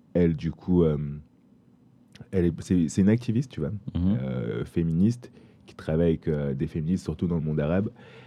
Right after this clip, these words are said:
Speaker 1: Et bref, je, tu vois, elle, elle a réagi et je lui disais, genre, « Qu'est-ce qu'on peut faire ? Est-ce qu'on se dit que pour elle, en fait, c'est mort et on va pas essayer de lui,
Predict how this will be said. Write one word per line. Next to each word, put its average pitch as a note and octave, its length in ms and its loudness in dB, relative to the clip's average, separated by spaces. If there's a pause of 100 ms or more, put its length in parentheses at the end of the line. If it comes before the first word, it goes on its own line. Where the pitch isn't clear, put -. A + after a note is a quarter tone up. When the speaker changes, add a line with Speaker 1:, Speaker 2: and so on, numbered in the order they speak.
(120)
Speaker 1:
Et C#2 60 -8
bref, F2+ 280 -2
je, - 100 -16
tu - 140 -16
vois, - 160 -12
elle, D#2 140 -2
elle C#2+ 80 -4
a C2 100 -6
réagi C2 500 -2
et C2+ 160 -2
je C2 60 -12
lui - 60 -14
disais, F2 220 -2
genre, « - 200 -6
Qu'est-ce G2 160 0
qu'on F#2+ 100 -4
peut E2+ 120 2
faire ? B1+ 300 -4
Est-ce - 220 -10
qu'on G2+ 400 2
se D#2 80 -4
dit F#2+ 140 -2
que E2 100 -4
pour D#2 260 -4
elle, F2+ 220 2
en C#2 80 -2
fait, F2 220 -2
c'est - 140 -4
mort E2+ 440 2
et D#2+ 80 -6
on D#2 100 -6
va C#2+ 120 -10
pas G#2+ 200 2
essayer G2 340 0
de F2 140 -2
lui, D2+ 200 -4